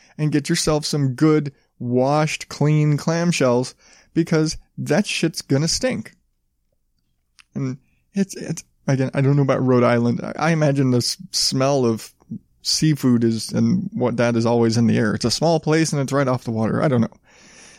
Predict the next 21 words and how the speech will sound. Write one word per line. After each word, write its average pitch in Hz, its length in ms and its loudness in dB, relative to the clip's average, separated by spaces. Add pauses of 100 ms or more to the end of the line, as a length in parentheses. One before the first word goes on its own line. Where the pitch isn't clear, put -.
(100)
Again, 190 380 2 (240)
I 139 60 -2
live 127 140 0
in 123 60 -2
a 123 60 0
desert. 117 260 -2 (1200)
But, 151 320 0 (840)
you 156 200 0
know, 113 360 0 (300)
the - 220 -8
truth 208 440 0
to 190 140 0
what 190 240 0
they 185 140 2
were 170 180 2
saying, 165 500 -2 (640)
couple 165 340 0
of 156 80 0
rainy 165 300 2
days 160 300 2
later, 190 460 2